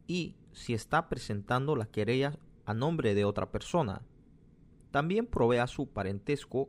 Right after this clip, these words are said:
a la persona, su nombre, dirección y número de teléfono. Una querella debe explicar en detalle lo que el juez hizo y dijo que, en su opinión, era injusto o inapropiado. Usted puede pensar que la decisión del juez estaba mal,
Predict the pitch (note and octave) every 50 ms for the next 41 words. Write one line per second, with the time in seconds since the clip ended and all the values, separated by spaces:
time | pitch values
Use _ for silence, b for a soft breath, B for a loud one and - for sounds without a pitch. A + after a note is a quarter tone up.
0 | - - G2+ F#2+ - - G#2 G2+ - - E3 D#3 C#3 G#2 F#2+ F#2+ G2 A2 - -
1 | - - A2+ A#2+ C3+ C#3 A#2 G2 F#2+ F2+ F#2 - - F#2+ F2+ F#2+ F#2 - - -
2 | D#3 C#3 A2+ A2 G#2+ - - - G#2+ G#2+ G#2+ G#2 G2+ G2 F#2 E2+ F2 - - E2
3 | G2 G2+ G2 - - - - - - - - - - - - - - D3+ F3 G#3+
4 | A#3 - - B2+ A2+ A2+ A2+ G#2+ G2+ G2 - - - - C3+ D#3+ F3 F#3 E3 -
5 | - - - G#2+ G#2 - B2 B2+ B2 B2 A#2 G#2 F#2 G2 - - A#2 A#2 G#2+ G2
6 | G#2 G2+ F#2+ A2+ G#2+ G2+ - A2 G#2 - - D#3 E3 D#3 - - - C3+ - -
7 | C3+ A#2+ - A#2+ A2 A#2+ C#3+ D3 B2 - F#2 - - - A#2 G#2+ - - - -
8 | A2+ G#2+ - - F3+ F#3+ F#3 - A2+ G#2+ G2+ G2 G#2 A2 - - B2+ C3 D3+ D3
9 | C3 B2 - C#3 C#3 B2 - - C#3 D#3 - - - - D#3+ F3+ F3 - - -
10 | C3 B2 A2+ A2 - - - - D3+ D#3 B2+ F#2 - - - - - - - -
11 | - - - - C3 - - - A#3 A3+ - D#3+ D3 C#3+ C#3+ - G2+ G#2 - -
12 | C3+ B2 - - B2 A2 G#2+ G2+ G#2 - - A2 - - C#3 D3+ D#3+ C#3 G#2+ G#2
13 | - - A#2+ A2 - - G#2 - - C#3+ C3+ C3 C3+ E3+ - - - -